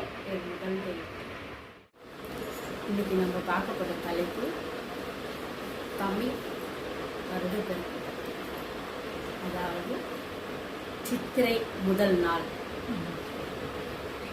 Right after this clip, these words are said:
நம்ம பாரம்பரியம் வந்து தமிழ்ல சித்திரை முதல் நாள் வந்து ரொம்ப விசேஷமா கொண்டாடுவாங்க. நம்மளாம் பாரம்பரியமா அதை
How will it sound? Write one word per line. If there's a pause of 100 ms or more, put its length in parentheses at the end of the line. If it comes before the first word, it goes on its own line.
(540)
நம்ம
பாரம்பரியம்
வந்து (1200)
தமிழ்ல (280)
சித்திரை (100)
முதல்
நாள்
வந்து
ரொம்ப (140)
விசேஷமா
கொண்டாடுவாங்க. (800)
நம்மளாம்
பாரம்பரியமா
அதை